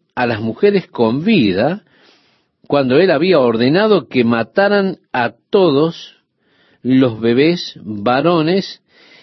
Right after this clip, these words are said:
y que solo dejaran con vida a aquellas mujeres vírgenes y a las niñas pequeñas. Ellas serían esclavas de los israelitas. Moisés dice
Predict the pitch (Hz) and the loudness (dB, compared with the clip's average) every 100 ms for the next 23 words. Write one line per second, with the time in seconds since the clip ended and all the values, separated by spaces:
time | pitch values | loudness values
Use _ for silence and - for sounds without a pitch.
0 | _ - 156 127 135 127 - 226 156 110 | _ 0 0 0 -4 -2 2 2 2 0
1 | - 165 139 107 113 107 104 120 180 196 | 0 -2 -2 -2 -4 -2 -2 -2 0 2
2 | 202 196 - - 127 151 143 123 120 156 | 0 -2 -6 -6 -4 0 0 -2 -2 0
3 | 131 127 220 143 - 107 127 175 - _ | 0 0 -2 -2 -4 -6 -4 -4 -8 _
4 | _ _ _ _ _ _ 143 143 156 151 | _ _ _ _ _ _ 0 2 2 0
5 | 131 139 139 - 160 208 151 98 85 - | 0 0 -2 -6 -2 0 0 -4 -8 -14
6 | - 165 139 - 107 107 123 107 82 _ | -4 -2 -2 -4 -6 -2 -2 -4 -8 _
7 | _ _ _ _ _ 90 - - 123 120 | _ _ _ _ _ -10 -8 -4 0 0
8 | 117 139 - - 113 107 104 98 113 92 | 0 -2 -6 -12 -8 -6 -6 -6 -10 -8
9 | 98 98 101 110 85 - - - _ _ | -6 -6 -6 -8 -10 -16 -20 -20 _ _
10 | _ _ _ _ _ _ _ _ _ _ | _ _ _ _ _ _ _ _ _ _
11 | _ _ _ _ _ 160 156 - 131 120 | _ _ _ _ _ -2 0 0 -2 -2
12 | 131 131 107 - | -4 -2 -2 -4